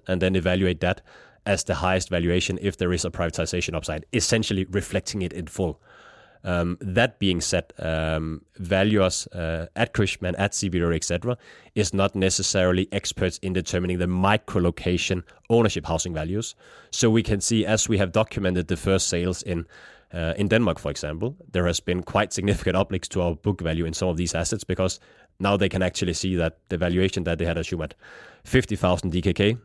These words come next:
is suddenly fifty-five, documented by three transactions in the same building within two months. So I would say it's fairly accurately reflected, but there is, of course, uh, something that is, uh, subject to assessment.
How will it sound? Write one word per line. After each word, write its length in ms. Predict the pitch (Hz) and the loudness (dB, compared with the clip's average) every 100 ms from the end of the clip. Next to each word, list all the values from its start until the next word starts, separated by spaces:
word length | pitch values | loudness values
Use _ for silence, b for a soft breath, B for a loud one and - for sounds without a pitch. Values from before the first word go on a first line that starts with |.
| - | -8
is 120 | 87 | -4
suddenly 220 | 90 92 | -2 -2
fifty-five, 640 | 90 95 - 98 110 101 - - | -2 -2 -2 2 2 2 -2 -2
documented 500 | 101 - 90 90 82 | 0 0 -2 -2 0
by 160 | 90 82 | -2 -2
three 240 | - 95 | 0 -2
transactions 560 | - 90 90 85 95 90 | 0 -2 -2 -4 -6 -4
in 60 | |
the 100 | 95 | -2
same 160 | 123 123 | 2 2
building 340 | 175 101 69 | 2 0 -2
within 240 | 76 80 80 | -6 -6 -6
two 140 | 82 | -8
months. 300 | 71 69 - _ B B B B | -10 -14 -20 _ B B B B
So 360 | - 110 104 - _ _ - | 0 4 4 0 _ _ 0
I 120 | 113 | 4
would 160 | 123 | 4
say 200 | - 117 | 4 2
it's 140 | 110 - | 2 0
fairly 400 | - 123 117 110 | 0 2 4 4
accurately 480 | 101 110 101 101 98 | 2 0 0 0 0
reflected, 520 | 98 92 104 - 185 - b b b | -2 0 0 0 -4 -6 b b b
but 140 | 95 90 | -2 2
there 140 | 98 | 4
is, 120 | 104 | 4
of 120 | 95 - | 2 0
course, 340 | 95 92 - | 0 0 2
uh, 600 | 90 87 85 85 82 82 120 139 | 2 4 2 2 0 -2 -10 -12
something 380 | - 90 85 90 | -4 -2 -2 -2
that 160 | 85 | 0
is, 180 | 82 - | -2 -4
uh, 380 | 90 82 80 80 - _ _ | -6 -4 -4 -6 -14 _ _
subject 340 | - 87 85 - | -6 -4 -4 -4
to 80 | |
assessment. 420 | 82 - 78 - | -4 -4 -6 -10